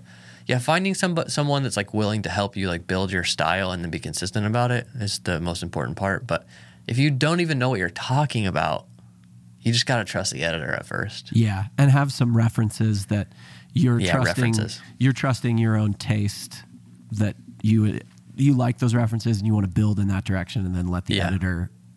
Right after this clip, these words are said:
Speaker 2: uh, decipher the film language of it.
Speaker 1: For most people, though, like, all the tech barriers are the biggest barriers, like
Speaker 2: Mm-hmm.
Speaker 1: running the camera. Up,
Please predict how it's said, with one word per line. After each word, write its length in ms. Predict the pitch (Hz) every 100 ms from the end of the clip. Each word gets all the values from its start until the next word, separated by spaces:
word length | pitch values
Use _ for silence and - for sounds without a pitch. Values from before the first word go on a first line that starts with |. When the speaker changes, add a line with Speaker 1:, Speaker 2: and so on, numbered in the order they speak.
| - - -
Speaker 2:
uh, 120 | - -
decipher 640 | 139 - 92 - 90 87 - -
the 120 | 104
film 320 | 101 110 95
language 360 | 90 87 90 80
of 140 | 78
it. 120 | 85 - - - - - - -
Speaker 1:
For 140 | -
most 220 | 175 196 -
people, 160 | 180
though, 160 | 160 139
like, 220 | 135 120 -
all 200 | 123 135
the 100 | 127
tech 300 | - 135 -
barriers 400 | 107 107 101 101
are 100 | 101
the 120 | 98
biggest 320 | 95 98 87
barriers, 480 | 82 85 80 85 -
like 220 | 90 - - - - 107
Speaker 2:
Mm-hmm. 280 | 98 95 92
Speaker 1:
running 240 | 98 98 104
the 80 | 110
camera. 560 | 147 135 104 85 85 - - -
Up, 260 | - 104 -